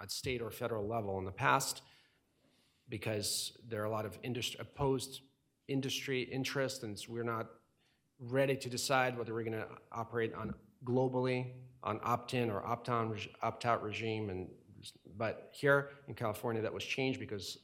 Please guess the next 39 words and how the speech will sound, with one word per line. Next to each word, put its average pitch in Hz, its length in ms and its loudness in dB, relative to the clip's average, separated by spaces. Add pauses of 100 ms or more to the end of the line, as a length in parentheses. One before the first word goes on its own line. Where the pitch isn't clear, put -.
there 107 80 -6
was 98 120 -4
somebody 131 280 2
who 113 40 0
was 107 140 -4
willing 127 220 0
to - 80 -4
spend 120 260 0
two 120 100 -4
million 104 240 -2
dollars, 135 460 2 (380)
put 135 120 2
the 123 80 2
measure 110 300 2
on 101 80 0
the 95 80 -2
ballot, 131 480 6 (460)
and 104 120 -4
change 113 380 0
that 101 160 -4
landscape. 87 480 -8 (1040)
Now, 90 220 0 (160)
that 123 160 4
was 110 160 -2
done, 110 300 0 (140)
and, 107 140 0
and 107 180 -2
then 107 160 0
in 110 140 -2
response 120 460 0
to 117 100 -6
get 107 220 -4
that 120 240 -2
bill 113 260 2
off 113 240 -6
the 110 60 -8
ballot, 123 500 2 (100)
the 104 80 -6
legislature 101 640 -2